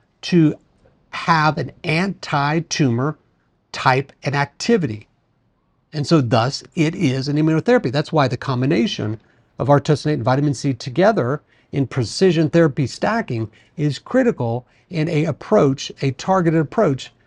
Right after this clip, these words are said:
to cancer treatment when you're working within the immune system. And again, to have the potential to achieve full dose immunotherapeutic effects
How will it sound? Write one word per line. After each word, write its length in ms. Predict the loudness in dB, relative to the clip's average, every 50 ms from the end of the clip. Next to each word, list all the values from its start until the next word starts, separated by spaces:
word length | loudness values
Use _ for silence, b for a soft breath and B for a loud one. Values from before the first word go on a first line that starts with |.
| _ _ -2
to 160 | 0 0 2
cancer 400 | 2 2 0 0 0 -2 -4 -4
treatment 420 | -4 -2 -2 0 0 0 -4 -4
when 180 | -2 0 2 2
you're 140 | 2 2 2
working 520 | 0 0 2 2 2 2 0 -2 -2 0
within 320 | -2 -2 0 0 0 0 2
the 80 | 0
immune 280 | 0 0 0 0 -2 -2
system. 440 | -4 -4 -4 -4 -4 -6 -12 -12 -12 -10
And 80 | -8
again, 360 | -6 -2 2 2 2 0 0 -6 b b b b b b b -6
to 180 | -2 -2 -2 -2
have 600 | -2 -2 -2 0 0 0 0 0 -2 -2 -6 _ _ _ _ _ -8
the 80 | -6
potential 680 | -2 -2 0 4 4 4 4 4 0 -4 -4 -4 -4 -8 -12 _ _ _ _ _ _ _ _ _ _ _ _ -8
to 380 | -2 0 0 0 0 -2 -4 -6
achieve 800 | -6 -6 -6 -6 -6 -4 -2 0 2 2 0 0 -2 -4 -8 _ _ _ _ _ _ _ _ _ _ _ _ _
full 300 | _ 0 2 4 4 6
dose 320 | 6 6 6 4 4 2
immunotherapeutic 880 | 2 2 4 4 4 2 2 2 2 2 2 0 0 0 0 0 0 0
effects 720 | -4 -4 0 0 0 0 0 -4 -10 -16 -16 -16 -18